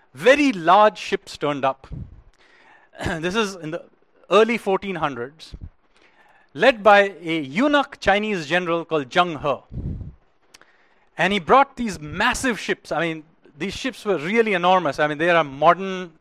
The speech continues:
uh, they are s-, modern scales. And this huge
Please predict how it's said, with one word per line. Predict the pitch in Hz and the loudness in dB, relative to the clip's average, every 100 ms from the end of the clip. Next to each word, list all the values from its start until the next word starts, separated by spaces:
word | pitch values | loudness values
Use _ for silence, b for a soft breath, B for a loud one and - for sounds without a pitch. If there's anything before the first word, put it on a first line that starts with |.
| - | -8
uh, | 135 127 120 117 120 | -6 -4 -6 -10 -6
they | |
are | 147 | -6
s-, | - - _ | -6 -18 _
modern | 139 147 180 190 | -2 0 0 -4
scales. | - 160 117 117 - _ b b b b b b b _ | -6 -4 -6 -8 -20 _ b b b b b b b _
And | 143 156 175 165 | 0 2 2 0
this | 165 - | -6 -6
huge | - 208 285 277 185 - | -10 0 2 2 -2 -14